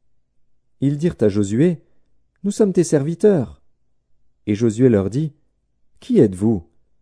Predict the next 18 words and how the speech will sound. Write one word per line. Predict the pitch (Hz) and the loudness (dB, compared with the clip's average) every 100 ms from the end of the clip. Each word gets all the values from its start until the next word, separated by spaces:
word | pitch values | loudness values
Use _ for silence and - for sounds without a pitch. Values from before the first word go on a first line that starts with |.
| _ 156 | _ -4
et | |
d'où | 139 220 | -2 -2
venez-vous ? » | 180 127 113 107 92 - _ _ _ _ _ _ _ _ _ _ | 0 2 2 0 -4 -8 _ _ _ _ _ _ _ _ _ _
Ils | 101 87 | -4 -2
lui | 90 | 0
répondirent, | 92 98 95 170 143 - _ _ _ _ _ _ _ _ | -2 -2 -2 0 -2 -6 _ _ _ _ _ _ _ _
Tes | 185 | -6
serviteurs | 185 185 156 143 220 | -2 -2 -4 0 0
viennent | 160 135 127 | 2 2 2
d'un | 117 127 | 2 0
pays | 147 165 139 | 0 -2 -4
très | - 220 196 117 | -4 0 0 2
éloigné, | 123 180 214 214 127 _ _ _ _ | 0 0 2 0 -2 _ _ _ _
sur | - 107 104 | -6 0 2
le | |
renom | 101 107 147 165 | 4 4 4 2
de | 123 | 2
l'Éternel, | 107 135 185 180 202 185 104 | 2 2 0 0 0 0 -2